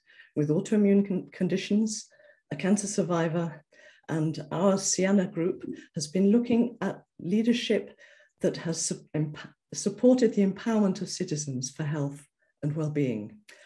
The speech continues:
And our approach has been to find such organizations and study them, ones that started very small, one person or, or a small organization grew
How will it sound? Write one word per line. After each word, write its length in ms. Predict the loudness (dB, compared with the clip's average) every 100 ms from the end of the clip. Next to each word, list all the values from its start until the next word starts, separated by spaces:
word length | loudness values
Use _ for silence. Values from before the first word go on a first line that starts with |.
| -14 -4
And 80 | 2
our 160 | 6
approach 500 | 4 4 4 4 0 -16 -20 -8
has 120 | -6
been 260 | 2 6 6
to 100 | 4
find 400 | -6 -2 4 4
such 240 | 4 -2 -4
organizations 1040 | -2 -4 -4 -4 -4 -4 -2 -2 -2 -10 _ -20 -20 -20 _ -8
and 380 | -2 -2 -2 -6 -14 -20 -14
study 380 | -6 2 4 6
them, 400 | 8 8 6 2 -14 _
ones 260 | 2 4 4
that 100 | 0
started 440 | -2 0 2 2
very 180 | 4 6
small, 540 | 4 2 4 4 4
one 180 | 2 2
person 640 | 0 0 -2 -4 -2 0 0
or, 260 | -4 -8 -10 -12
or 140 | -10
a 60 | -10
small 320 | -2 4 4
organization 640 | 4 2 2 -2 -2 -4
grew 440 | 0 2 4 4